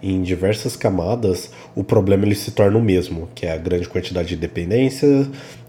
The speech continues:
é o difícil testabilidade, é a difícil manutenabilidade que você tem ali, né, dentro da sua classe. E isso se diz respeito, na verdade, a como que você escreve e organiza esse seu código dentro da sua arquitetura.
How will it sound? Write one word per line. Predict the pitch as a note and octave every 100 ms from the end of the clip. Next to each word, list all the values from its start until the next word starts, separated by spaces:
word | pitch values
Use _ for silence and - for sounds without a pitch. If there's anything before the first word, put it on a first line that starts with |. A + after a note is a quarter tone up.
| -
é | G2 F#2+ F#2
o | F#2
difícil | F2+ - F#2+ -
testabilidade, | F#2 F2 E2+ E2 E2 G#2+ A#2 A2 A#2+ A2+ A2
é | G2
a |
difícil | F2 - G2+ - F#2+
manutenabilidade | F#2+ - A2 G2+ G2+ G2+ G2 F#2 F#2+ F2+ A2 -
que | A2+
você | G2+ -
tem | F2 G2+ C3
ali, | G2 F2 C#3
né, | F3+
dentro | C#3 G#2+ -
da | F#2+
sua | - F#2
classe. | - F#2 D#3 - A#3 G#3+ - - - - - - -
E | D3 C#3+
isso | C#3+ - E3 D#3+
se | - E3
diz | D3 C#3+
respeito, | D3 C#3+ C#3+ C3+ C3+
na | C3+
verdade, | B2+ B2 A2 A2+ A2+
a | A#2+
como | - A2+
que | A2
você | A#2+ A2+ A#2+
escreve | A#2 G#2 G#2+ A2
e | A2+ A2+
organiza | G#2+ A2 G#2+ G2+ G#2
esse | G#2 -
seu | -
código | A2+ G2 F#2+ G2+
dentro | F2+ F#2 -
da | G#2
sua | - G#2+
arquitetura. | F#2+ A#2 A2+ F#2 D#2